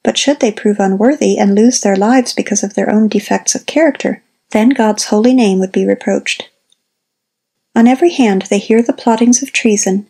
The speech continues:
and see the active working of rebellion, and there is aroused within them an intense desire, an earnest yearning of soul, that this great apostasy may be terminated, and the wickedness of the wicked may come to an end.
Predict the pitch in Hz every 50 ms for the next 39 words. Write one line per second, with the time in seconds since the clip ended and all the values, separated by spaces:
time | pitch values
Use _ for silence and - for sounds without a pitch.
0 | _ 226 208 208 - - 262 277 269 294 269 233 214 220 - - 269 262 - 247
1 | 214 202 - - 196 196 196 196 - 208 214 233 240 254 247 208 196 202 208 _
2 | _ _ _ _ _ _ _ _ _ _ _ - 226 233 - 247 254 269 285 277
3 | 320 302 302 285 269 233 220 - - - 202 202 - 196 190 190 196 196 208 220
4 | 214 214 214 208 - - 277 269 247 - - - - 196 196 190 190 196 214 240
5 | - _ _ - 226 220 226 - 254 269 269 240 208 - - - 202 196 190 196
6 | 196 190 190 - - - - 196 196 226 233 - _ _ _ _ _ _ _ _
7 | _ - 247 247 - 254 - - - 254 262 269 294 - - 269 247 233 - -
8 | 220 - - 202 196 196 196 190 - - - - - 294 285 247 202 190 190 -
9 | - - - _ _ _ _ _ _ _ _ - 220 214 214 214 202 202 220 233
10 | 233 - 262 262 269 269 - - 277 269 - 277 269 247 208 - - - - 196
11 | 185 190 - - 202 196 196 - - 214 220 214 214 202 185 185 190 196